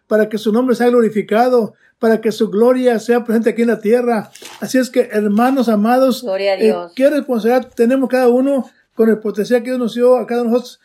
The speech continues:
Speaker 1: Hermano, tenemos una responsabilidad grande cada uno de nosotros de que tenemos que hacer la voluntad de Dios. Quizá, gloria a Dios, usted se siente triste, desanimado, que no sirve, pero Dios,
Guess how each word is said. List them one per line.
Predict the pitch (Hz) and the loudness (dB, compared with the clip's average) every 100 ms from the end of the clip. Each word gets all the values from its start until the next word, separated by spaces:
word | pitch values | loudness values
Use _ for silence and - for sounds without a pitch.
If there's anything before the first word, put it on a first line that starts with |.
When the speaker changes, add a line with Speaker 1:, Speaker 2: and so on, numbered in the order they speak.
| _ - | _ -6
Speaker 1:
Hermano, | 220 262 | 0 0
tenemos | 254 254 285 | 0 -2 0
una | 254 | 0
responsabilidad | 208 220 196 202 196 247 214 | 0 -6 -4 -2 0 -2 0
grande | 220 320 359 285 | 0 0 -2 -2
cada | 226 233 | 0 2
uno | |
de | 202 | 2
nosotros | 202 220 285 - _ - - | 0 0 -4 -6 _ -20 -4
de | 202 | -2
que | 208 | 0
tenemos | 208 196 240 240 | -2 0 0 -2
que | - 233 | 2 2
hacer | 247 - | 2 2
la | 240 | 0
voluntad | 220 175 170 214 | 2 0 0 0
de | 196 | 2
Dios. | 208 254 - _ _ _ _ | 2 2 0 _ _ _ _
Quizá, | 226 180 226 240 277 285 - _ _ _ _ _ _ _ _ _ | -2 0 0 2 0 -2 -8 _ _ _ _ _ _ _ _ _
gloria | 214 233 | 2 4
a | |
Dios, | 220 240 233 - | 4 2 2 -6
usted | 190 247 | -4 -2
se | 254 | -2
siente | 233 220 233 233 233 214 180 - _ | -2 -2 -2 2 2 2 -2 -10 _
triste, | 208 240 233 262 247 233 _ _ _ _ | 2 4 2 0 0 0 _ _ _ _
desanimado, | 214 220 202 175 180 233 262 269 _ _ _ | -2 0 -2 -2 0 2 2 0 _ _ _
que | 208 | 0
no | 226 | 0
sirve, | 226 240 262 277 254 - _ _ - | 2 0 0 2 0 -2 _ _ 0
pero | 226 220 | 2 4
Dios, | 202 226 262 285 247 | 2 2 4 4 0